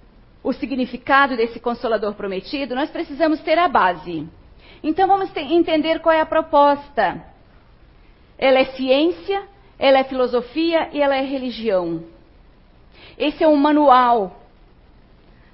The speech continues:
do porquê do nosso comportamento, do porquê estamos aqui. Do nosso comportamento, não. Do porquê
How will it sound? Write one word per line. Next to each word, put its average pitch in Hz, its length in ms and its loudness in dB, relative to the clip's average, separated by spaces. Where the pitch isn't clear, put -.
do 269 140 -2
porquê 302 480 -2
do 269 100 -6
nosso 247 280 -2
comportamento, 226 680 -6
do 269 100 -6
porquê 294 240 -8
estamos 277 380 -2
aqui. 240 320 -6
Do - 80 -10
nosso 226 160 -6
comportamento, 233 540 -8
não. 156 180 -8
Do 226 240 -2
porquê 330 640 -4